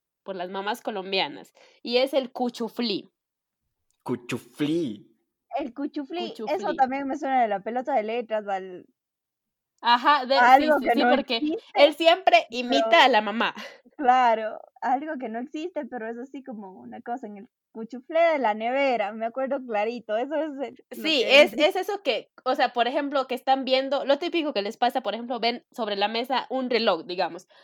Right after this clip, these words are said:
Speaker 1: y no se acuerdan cómo se llama, y es como, "Páseme, páseme el cuchuflí ese que está ahí encima de la mesa". Entonces, ese
Speaker 3: Como el
Speaker 1: cuchuflí, tú
Speaker 3: pasito.
Speaker 1: debes adivinar, ajá, qué es ese cuchuflí al que se está refiriendo.
Speaker 3: Churin, churin, fun flies.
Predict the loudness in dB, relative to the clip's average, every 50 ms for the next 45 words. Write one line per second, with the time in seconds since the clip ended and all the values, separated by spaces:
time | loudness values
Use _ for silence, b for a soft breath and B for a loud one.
0 | b b b b -4 0 0 0 0 0 0 0 0 0 0 0 0 0 0 0
1 | -4 -4 -2 0 0 0 0 -2 -6 -8 -12 _ _ _ -10 2 4 4 4 4
2 | 0 -4 -6 -4 2 2 2 2 2 -2 -6 -2 0 0 0 0 -2 -2 -4 -2
3 | -4 -4 -2 -2 -4 -4 -2 -2 -2 -2 -2 -4 -10 -8 -4 -2 -2 0 0 -4
4 | -4 -4 -4 -4 -4 -4 -6 -6 -6 -10 -16 _ _ _ _ _ -12 -12 -8 -8
5 | -8 -8 -6 -8 -6 -6 -4 -2 -2 -4 -2 -2 -4 -2 2 2 2 2 2 0
6 | 0 0 -2 -4 -6 -4 -2 -2 0 -2 0 0 0 0 0 -2 -2 -2 2 4
7 | 6 6 6 4 0 -2 0 2 0 0 0 0 0 2 2 2 2 0 -4 _
8 | _ -4 -2 -2 0 -2 -4 -4 -8 -8 -8 -8 -6 -6 -4 0 0 0 0 0
9 | -4 -10 -14 -8 -6 -6 -6 -6 -10 -10 -8 -4 -4 -4 -4 -6 -10 -12 -16 -18
10 | _ _ _ _ _ -10 -8 -6 -4 -4 -4 -4 -6 -8 -8 -8 -10 -10 -10 -12
11 | -14 -12 -6 -4 -4 -4 -4 -6 -8 -14 _